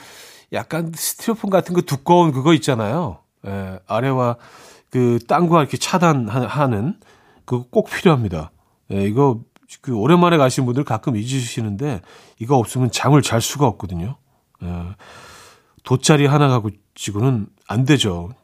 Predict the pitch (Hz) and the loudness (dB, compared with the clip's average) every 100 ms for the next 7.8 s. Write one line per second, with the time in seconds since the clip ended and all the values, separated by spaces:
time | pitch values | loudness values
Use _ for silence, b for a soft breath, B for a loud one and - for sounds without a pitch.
0 | - 107 110 120 117 117 113 117 123 120 | -6 -4 -2 -2 0 0 2 0 0 0
1 | 98 104 - 165 131 104 143 b b b | 0 -2 -4 -4 -4 -6 -8 b b b
2 | b b b - 139 139 196 - 226 214 | b b b 0 0 4 2 2 0 2
3 | 208 - 139 123 98 87 - 123 - 165 | 2 0 0 0 0 -6 -6 -8 0 2
4 | 156 127 101 87 87 143 - _ - 78 | 4 2 -2 -6 -8 -10 -16 _ -20 -18
5 | 80 87 b b b b b b b b | -18 -20 b b b b b b b b
6 | b b b b b b b 117 117 127 | b b b b b b b -2 0 0
7 | 127 - 160 190 185 165 - 147 | -2 2 4 6 4 0 -2 -2